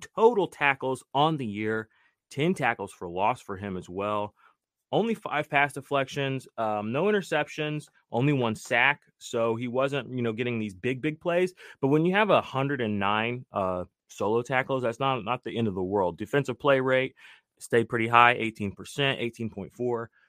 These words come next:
Tackle rate above sixteen. Um, you know, and Jordan Brooks, he's a, he's a good player, and he's gonna take over. He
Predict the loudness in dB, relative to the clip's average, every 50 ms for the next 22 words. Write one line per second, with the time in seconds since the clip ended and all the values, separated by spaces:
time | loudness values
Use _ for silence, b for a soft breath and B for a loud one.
0 | _ _ _ -4 -2 -2 0 0 0 0 2 2 2 0 -2 -4 -8 -6 -4 -2
1 | -4 -4 -4 -10 -12 -10 -10 -10 -10 -12 -20 -18 -12 -8 -6 -6 -4 -4 -4 -6
2 | -8 b b b b b b -8 -4 -2 -2 -2 -2 -2 -4 -6 _ _ _ _
3 | _ _ _ _ -6 -2 2 4 4 4 4 4 2 2 2 2 2 0 0 0
4 | -2 -10 -16 -14 -8 -6 -4 -4 -4 -2 0 2 2 2 0 -2 -2 2 2 2
5 | 2 2 0 2 4 6 6 6 4 2 0 0 0 0 2 0 0 2 2 2
6 | 2 2 2 0 -2 -2